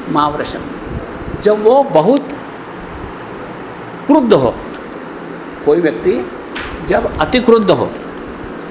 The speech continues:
या अति प्रहर्षित हो, खूब खुशी में हो, या "किं करोमीति वा मावृषन्", वो किं कर्तव्य विमूढ़ हो कि मैं क्या करूँ, समझ में नहीं आ रहा,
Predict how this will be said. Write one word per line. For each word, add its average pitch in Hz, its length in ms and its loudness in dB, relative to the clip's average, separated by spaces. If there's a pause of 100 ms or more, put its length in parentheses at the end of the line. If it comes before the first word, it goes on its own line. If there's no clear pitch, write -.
(160)
या 202 160 6 (640)
अति 208 260 2 (100)
प्रहर्षित 220 640 4
हो, 180 60 2 (100)
खूब 262 180 -2
खुशी 240 320 2
में 160 140 2
हो, - 180 -4 (1500)
या 247 160 4 (160)
"किं 277 180 6 (100)
करोमीति 226 640 4
वा 220 280 4
मावृषन्", 214 540 0 (280)
वो 196 200 6 (160)
किं 208 200 2
कर्तव्य 208 540 2
विमूढ़ 214 380 6
हो 180 180 2 (340)
कि 208 60 -2
मैं 233 160 0
क्या 214 140 2
करूँ, 247 280 2 (720)
समझ 180 180 4
में 226 140 0
नहीं 233 120 2
आ 175 100 2
रहा, 139 120 0